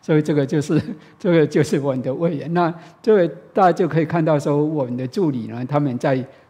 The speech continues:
把那个装好之后，它就要换进我们的，哎，就是把样品全部都换进去嘛，哈。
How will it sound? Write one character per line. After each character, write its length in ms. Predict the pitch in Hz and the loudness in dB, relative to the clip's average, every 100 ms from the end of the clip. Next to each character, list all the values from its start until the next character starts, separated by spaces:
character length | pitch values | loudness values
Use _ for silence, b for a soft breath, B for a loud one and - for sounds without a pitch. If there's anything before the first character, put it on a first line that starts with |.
| b _ - | b _ -6
把 240 | 120 120 165 | -6 -6 -4
那 100 | 147 | 0
个 200 | 139 127 - | 0 -2 -4
装 220 | - 180 | 0 0
好 180 | 180 139 | 2 0
之 220 | 120 156 | -2 -2
后， 240 | 156 151 127 | 2 2 0
它 180 | - 151 | -2 -4
就 140 | 156 | 0
要 180 | 143 131 | 0 0
换 400 | - - 180 147 | -4 -4 -2 0
进 300 | 170 139 127 | 0 -2 -2
我 100 | 113 | -8
们 220 | 110 113 | -10 -10
的， 220 | 123 120 | -10 -10
哎， 360 | 131 123 117 113 b b b - | -10 -10 -10 -14 b b b -6
就 100 | 160 | 0
是 140 | 190 | 0
把 180 | 151 135 | 0 -2
样 200 | 202 180 | 0 0
品 200 | 135 113 | 0 -4
全 180 | 113 143 | -4 -4
部 100 | 160 | 0
都 140 | 151 | 0
换 180 | 185 147 | 0 0
进 160 | 143 127 | 0 -4
去 200 | - 131 | -2 -4
嘛， 180 | 107 113 | -6 -12
哈。 140 | 127 | -14